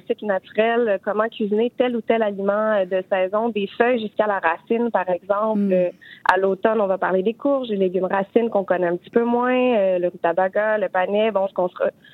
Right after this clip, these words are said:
Speaker 1: ce qu'on, on hésite parfois à acheter à l'épicerie parce qu'on se dit, « Ben, je sais pas, ça, c'est un drôle de légume, je sais pas comment le cuisiner,
Speaker 2: <laughs>
Speaker 1: je
Speaker 2: Oui.
Speaker 1: sais pas ce que ça goûte. » Des fois, on n'ose pas non plus.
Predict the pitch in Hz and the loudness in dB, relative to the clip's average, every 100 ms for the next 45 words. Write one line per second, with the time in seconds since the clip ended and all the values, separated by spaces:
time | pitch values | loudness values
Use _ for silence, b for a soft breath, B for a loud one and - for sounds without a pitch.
0 | B - 202 214 190 196 202 208 277 - | B 0 2 4 2 2 2 0 0 -2
1 | 208 - 254 220 - 247 214 202 - 254 | -2 0 2 0 0 0 0 -4 -6 -4
2 | 269 190 - 175 175 233 190 175 170 - | -2 -2 0 -2 0 -2 0 0 -2 -2
3 | 180 233 226 185 170 175 185 190 190 240 | 0 0 0 0 0 0 -2 -2 0 0
4 | 269 226 185 208 370 277 226 226 247 247 | 0 0 -2 -2 0 -2 -2 -2 -2 -2
5 | 214 302 220 208 196 294 277 180 185 254 | -2 -2 0 0 0 0 0 0 -4 -8
6 | 226 220 190 185 208 359 - B B B | -8 -4 -2 -2 -2 -2 -4 B B B
7 | 196 196 233 226 214 202 - 226 226 196 | -2 0 0 0 0 -2 -2 -2 0 -2
8 | 185 254 | -2 -2